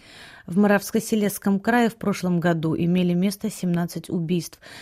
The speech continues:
из которых в шести случаях жертвами были дети до одиннадцати лет. Именно количество убитых детей рекордно за последние двадцать лет. Об этом сообщила краевая криминальная полиция. Дети умирают от рук ближайших родственников. В частности, в описанных случаях убийцами были мать, отец и брат.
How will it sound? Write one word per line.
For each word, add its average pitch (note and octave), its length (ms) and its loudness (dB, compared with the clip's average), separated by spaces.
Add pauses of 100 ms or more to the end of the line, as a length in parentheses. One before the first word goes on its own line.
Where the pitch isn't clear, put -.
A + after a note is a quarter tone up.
(120)
из D#3+ 140 -6
которых F3+ 460 -2
в - 40 -8
шести - 360 -4
случаях A3 580 0
жертвами F3 560 0
были F3 240 0
дети E3+ 320 0
до D#3+ 160 0
одиннадцати D#3+ 540 -2
лет. E3+ 320 0 (500)
Именно G3 260 6
количество G3 580 0
убитых F3+ 440 2
детей F#3 380 2
рекордно E3 480 0
за D#3+ 100 0
последние E3+ 560 -2
двадцать D#3 460 -4
лет. D#3+ 260 -4 (380)
Об E3+ 160 0
этом F#3 200 0
сообщила F3 440 0
краевая E3+ 480 0
криминальная E3+ 580 0
полиция. E3 580 -2 (480)
Дети G3+ 280 2
умирают F#3 420 4
от F3 160 -2
рук E3+ 160 -4
ближайших F3 580 -2
родственников. D#3+ 680 -4
В - 20 -20
частности, E3+ 500 -4
в E3 60 2
описанных F3 500 -2
случаях G3+ 480 -2
убийцами E3 540 0
были D#3+ 260 -2
мать, E3+ 300 0
отец D#3 360 -6
и D#3 40 0
брат. D3+ 360 -4